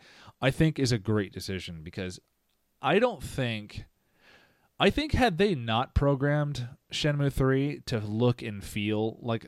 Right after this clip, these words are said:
like a classic Shenmue game with all the modern touch-ups, uh, people would have been pissed, like, real bad. Um, even though they know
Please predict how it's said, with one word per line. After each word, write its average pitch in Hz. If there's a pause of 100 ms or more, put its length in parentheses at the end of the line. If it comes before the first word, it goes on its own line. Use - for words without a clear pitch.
like 104
a 107
classic 104
Shenmue 107
game 101
with 98
all 92
the 92
modern 87
touch-ups, 98 (760)
uh, 95
people 113
would 98
have 87
been 82
pissed, -
like, 90
real 92
bad. 65 (480)
Um, 80 (800)
even 190
though 175
they 120
know 110